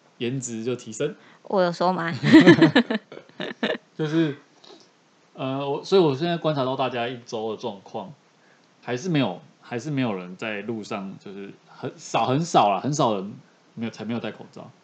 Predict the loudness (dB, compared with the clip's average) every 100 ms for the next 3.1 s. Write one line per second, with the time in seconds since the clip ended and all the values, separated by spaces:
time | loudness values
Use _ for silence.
0 | _ -2 2 4 4 4 2 -2 -2 -6
1 | 2 4 4 2 -2 -2 0 -2 -4 -8
2 | 2 6 6 2 -2 4 6 6 6 2
3 | -2